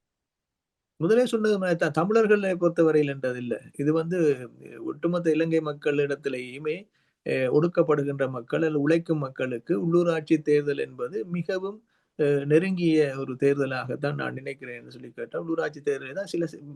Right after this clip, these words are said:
அது மிகச்சிறிய அலகு. ஏனென்றால் உள்ளூராட்சி தேர்தல், அஹ், நகர சபை, மா-, மாநகர சபை தேர்தல், அதுக்கு பிறகு மாகாண சபை தேர்தல்,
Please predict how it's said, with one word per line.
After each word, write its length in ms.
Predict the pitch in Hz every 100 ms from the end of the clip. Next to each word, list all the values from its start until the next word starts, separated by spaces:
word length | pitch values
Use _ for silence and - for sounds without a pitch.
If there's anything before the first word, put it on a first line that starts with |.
| - -
அது 180 | 180 190
மிகச்சிறிய 720 | 165 170 208 - 180 185 156
அலகு. 420 | 139 151 147 131 _ _ -
ஏனென்றால் 420 | 127 123 139 143
உள்ளூராட்சி 400 | 139 135 135 127
தேர்தல், 460 | 131 117 120 135 170 _ _ _
அஹ், 680 | 123 127 131 127 127 127 117
நகர 380 | 127 139 160 151
சபை, 220 | 147 123
மா-, 400 | 135 156 165 165 139
மாநகர 600 | 143 160 156 151 147 139
சபை 300 | 127 131 123
தேர்தல், 420 | 127 120 120 151
அதுக்கு 220 | 147 139
பிறகு 280 | 143 135 143
மாகாண 480 | 143 135 147 151 143
சபை 300 | 139 135 131
தேர்தல், 460 | 123 117 123 202